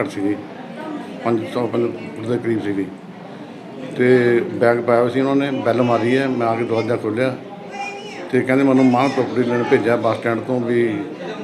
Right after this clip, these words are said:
ਤੁਸੀਂ ਕੋਈ ਮਕਾਨ ਵੇਚਣਾ ਇੱਦਾਂ ਕਹਿੰਦਾ।" ਮੈਂ ਕਿਹਾ, "ਉਹ ਸਾਡੇ ਭਤੀਜੇ ਦਾ ਮਕਾਨ ਆ, ਉਹ ਵੇਚਣਾ।"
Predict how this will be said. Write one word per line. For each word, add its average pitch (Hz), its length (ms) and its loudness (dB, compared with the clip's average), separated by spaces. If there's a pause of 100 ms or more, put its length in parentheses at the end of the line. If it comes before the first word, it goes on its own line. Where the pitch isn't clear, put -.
(160)
ਤੁਸੀਂ 110 200 -2
ਕੋਈ 110 280 -4
ਮਕਾਨ 113 280 -2
ਵੇਚਣਾ 113 300 -2
ਇੱਦਾਂ 110 180 -2
ਕਹਿੰਦਾ।" 113 240 -2
ਮੈਂ 117 180 -2
ਕਿਹਾ, 117 140 -2
"ਉਹ 113 100 -2 (260)
ਸਾਡੇ 110 120 -4
ਭਤੀਜੇ 110 300 -2
ਦਾ 113 120 0
ਮਕਾਨ 113 300 -2
ਆ, 113 40 0
ਉਹ 123 80 0
ਵੇਚਣਾ।" 120 420 -2